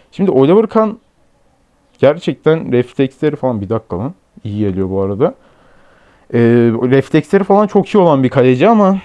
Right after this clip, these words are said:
işte bomba şutlarda gerçekten çok etkisiz kalıyor. Daha bu sabah bomba yedim. Kvara'dan bomba yedim ya. Az önce bomba denediği yer Sabri abinin. Oradan Kvara'yla rakip bana bu sabah bomba attı.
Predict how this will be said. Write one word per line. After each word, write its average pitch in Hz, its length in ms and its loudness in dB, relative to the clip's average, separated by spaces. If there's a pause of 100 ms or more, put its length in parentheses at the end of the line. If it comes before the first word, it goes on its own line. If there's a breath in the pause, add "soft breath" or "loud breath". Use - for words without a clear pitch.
(160 loud breath)
işte 120 340 -4
bomba 120 320 0
şutlarda 147 580 -2
gerçekten 139 540 0
çok 135 180 -2
etkisiz - 360 -6
kalıyor. 95 360 -4 (880)
Daha 113 140 -2
bu 123 60 -8
sabah 127 340 -4
bomba 120 260 0
yedim. 117 240 0
Kvara'dan 113 580 -2
bomba 110 260 -2
yedim 98 320 -2
ya. 92 120 -8 (1800)
Az 120 160 -2
önce 143 280 0
bomba 139 340 0
denediği 143 380 0
yer 135 340 2
Sabri 120 360 0
abinin. 131 320 0
Oradan 147 380 0
Kvara'yla 139 580 2
rakip - 280 -4
bana 131 200 0
bu 127 40 -6
sabah 139 280 0
bomba 117 280 0
attı. - 280 -10